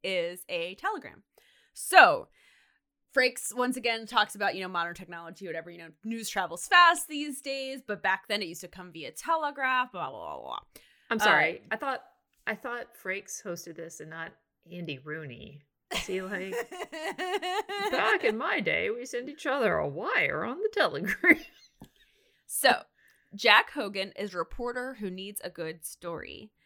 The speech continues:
Speaker 1: but only has one in his dreams. And his dreams are about to become nightmares. This is way more dramatic than the story actually is. Much like when there were screams from hell from that
Speaker 2: Yeah.
Speaker 1: chalkboard, and it was just like, "Meh." We are in an oldie-timey news office in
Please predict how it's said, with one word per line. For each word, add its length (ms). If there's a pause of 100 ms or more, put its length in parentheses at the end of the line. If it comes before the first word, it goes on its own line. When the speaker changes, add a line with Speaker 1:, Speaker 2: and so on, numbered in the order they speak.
(180)
Speaker 1:
but 200
only 300
has 300
one 140
in 160
his 180
dreams. 680 (240)
And 120
his 120
dreams 460 (140)
are 80
about 280
to 60
become 360
nightmares. 580 (400)
This 160
is 140
way 220
more 200
dramatic 440
than 180
the 60
story 360
actually 400 (140)
is. 160 (360)
Much 360
like 280
when 160
there 140
were 140
screams 420
from 120
hell 320
from 220
that 120
Speaker 2:
Yeah. 420
Speaker 1:
chalkboard, 220
and 100
it 60
was 100
just 120
like, 120 (100)
"Meh." 220 (320)
We 160
are 100
in 440 (160)
an 180
oldie-timey 520
news 220
office 480
in 160